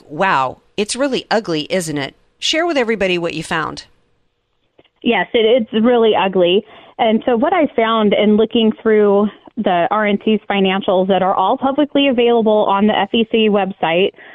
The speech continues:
Speaker 2: from twenty seventeen till now is that they were paying crazy amounts of, uh, money for private jets, for staff outings to a, a Raiders game with a private box, to staff retreat at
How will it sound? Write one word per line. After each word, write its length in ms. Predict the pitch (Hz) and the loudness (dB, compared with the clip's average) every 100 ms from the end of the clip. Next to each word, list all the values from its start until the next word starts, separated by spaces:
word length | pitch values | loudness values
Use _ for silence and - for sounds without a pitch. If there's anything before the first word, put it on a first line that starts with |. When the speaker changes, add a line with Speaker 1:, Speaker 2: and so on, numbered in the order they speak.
| - _ | -20 _
Speaker 2:
from 260 | 220 208 | -2 0
twenty 280 | 208 240 233 233 | 0 0 0 0
seventeen 640 | 226 220 - 240 226 208 - | -2 -2 0 0 2 0 0
till 160 | 214 208 | 0 2
now 480 | 233 240 170 190 - - - - | 2 0 0 -2 -4 -14 -20 -2
is 200 | 226 202 | -2 0
that 120 | 214 233 | -2 2
they 100 | 233 | 2
were 160 | 254 | 0
paying 540 | 226 277 277 254 233 190 - _ - - - _ - | 0 0 2 2 2 0 -4 _ -20 -20 -20 _ -20
crazy 400 | - 392 339 277 | -2 2 4 4
amounts 440 | 214 208 196 202 - | 2 0 -2 -4 -6
of, 300 | 208 190 180 - - - - _ _ - | -2 0 0 -4 -16 -20 -20 _ _ -4
uh, 220 | 185 165 180 | -2 -2 0
money 320 | 226 240 226 | 2 2 0
for 440 | 226 208 196 202 202 - _ 190 | 2 2 2 0 -4 -14 _ -16
private 380 | - 233 233 254 | -4 0 2 0
jets, 440 | 214 220 175 170 - - - - | -2 -2 -2 -2 -6 -14 -20 -2
for 480 | 220 208 196 196 196 - - _ _ | 2 2 2 0 -2 -6 -20 _ _
staff 320 | 220 202 - | -2 -2 -2
outings 480 | 208 220 208 214 208 - | 0 2 2 2 0 -4
to 260 | - 214 185 - | 0 2 4 2
a, 260 | 185 185 | 0 0
a 40 | 185 | 2
Raiders 420 | 208 214 202 208 | 2 2 2 2
game 260 | 190 180 180 | 2 2 2
with 120 | 190 | 0
a 60 | |
private 460 | 185 196 190 180 - | -2 -2 0 0 -2
box, 320 | 180 156 - - | -2 -2 -6 -6
to 100 | 196 - | -6 -2
staff 280 | 196 214 233 | -4 -2 -4
retreat 500 | 226 - 240 226 - | -4 -2 0 0 0
at 300 | 185 180 - | -2 -2 -4